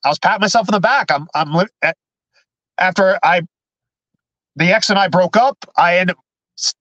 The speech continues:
moving out to Orange County, and I, I basically start staying where we're running the games, uh, you know, at this pe-, in this penthouse in Irvine. And so now I'm working the games, and I'm, I'm living in a penthouse. I got pockets full of money. And I got a,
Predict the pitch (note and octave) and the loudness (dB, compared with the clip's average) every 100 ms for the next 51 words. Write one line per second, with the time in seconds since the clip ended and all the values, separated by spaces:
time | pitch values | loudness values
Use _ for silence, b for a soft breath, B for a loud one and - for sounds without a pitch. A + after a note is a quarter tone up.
0 | _ F3 G3+ G3+ G3 F#3+ F3+ E3+ - A3 | _ -2 2 2 2 2 0 0 -2 0
1 | B3 A#3 F3+ F3 E3+ D#3+ D#3 F#3 F#3 - | 0 0 0 0 0 -2 0 -2 -2 -2
2 | E3+ - G3+ A3+ F#3+ E3 _ _ _ _ | -4 -2 -2 0 -2 -4 _ _ _ _
3 | _ _ - E3+ F#3+ F3+ E3 F3+ E3 E3 | _ _ -2 0 2 2 2 0 0 -2
4 | C4 G3+ - - - _ - D3+ D#3+ D#3 | -4 -6 -6 -8 -10 _ -10 -10 -4 0
5 | D3 C#3+ D3 - C#3 D3 - G#3+ A#3 D#3 | 0 -2 -4 -4 -2 -4 -4 -4 -2 -2
6 | D3+ F#3 A#3+ D3+ A2+ A2+ _ C#3+ D3 D3 | 0 0 2 0 -2 -6 _ -2 -2 -2
7 | C3+ _ _ _ _ _ _ _ - F3 | -8 _ _ _ _ _ _ _ -4 -2
8 | F#3 G3+ F#3+ G#3+ A3 G3+ F3 G3 F#3+ F3+ | 0 0 0 -2 -2 -2 -2 -2 -2 -2
9 | E3+ - E3 F3 G#3 A3 F#3+ - G3 F3+ | -4 -4 -2 0 0 -2 -6 -4 -2 0
10 | F#3 F#3+ F#3 G3 - E3 D#3+ F#3 A3+ G3+ | 0 0 0 0 0 -2 0 -2 -2 -2
11 | - G#3+ F#3 E3+ F#3 G3+ - _ _ _ | 0 0 2 0 0 -2 -6 _ _ _
12 | _ _ _ _ _ _ _ _ _ _ | _ _ _ _ _ _ _ _ _ _
13 | D3+ C#3+ E3+ | -2 0 0